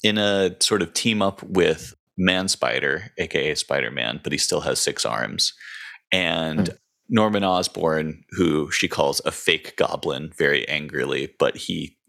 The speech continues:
Speaker 1: uses magic now. So, yeah, Maddie and Fallen kill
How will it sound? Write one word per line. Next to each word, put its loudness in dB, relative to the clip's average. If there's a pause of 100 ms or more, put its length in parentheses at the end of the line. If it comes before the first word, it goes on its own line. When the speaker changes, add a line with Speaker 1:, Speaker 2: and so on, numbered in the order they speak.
Speaker 1:
uses 2
magic -2
now. -2 (720)
So, 2 (380)
yeah, 4
Maddie 0
and -2
Fallen 0
kill 2